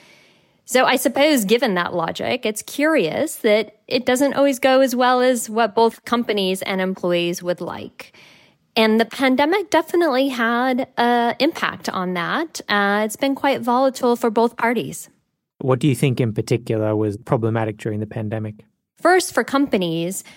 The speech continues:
Speaker 1: the experience shifted to being even more digital or omnichannel, as we say. And it was hard for both customers and for companies' front lines,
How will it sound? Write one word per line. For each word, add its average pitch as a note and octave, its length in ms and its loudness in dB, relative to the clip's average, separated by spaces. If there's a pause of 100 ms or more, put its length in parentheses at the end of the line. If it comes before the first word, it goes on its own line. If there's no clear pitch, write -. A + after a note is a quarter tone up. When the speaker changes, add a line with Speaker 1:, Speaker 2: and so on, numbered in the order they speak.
(120)
Speaker 1:
the A#3 80 2
experience E4+ 720 -2
shifted A#3 360 0
to G#3 220 2
being G3 420 0
even C4+ 340 2
more B3 200 4
digital G#3+ 800 -2
or G3 240 2
omnichannel, F3+ 720 -4
as E3+ 140 -10
we E3+ 100 -6
say. A#3+ 560 -8 (400)
And A#3+ 160 2
it - 80 0
was D4+ 160 0
hard C#4+ 300 2
for C4+ 100 2
both B3 400 0
customers B3 640 2
and A#3+ 300 0
for A3 100 -2
companies' F#3+ 580 0
front - 280 -4
lines, F#3+ 680 -2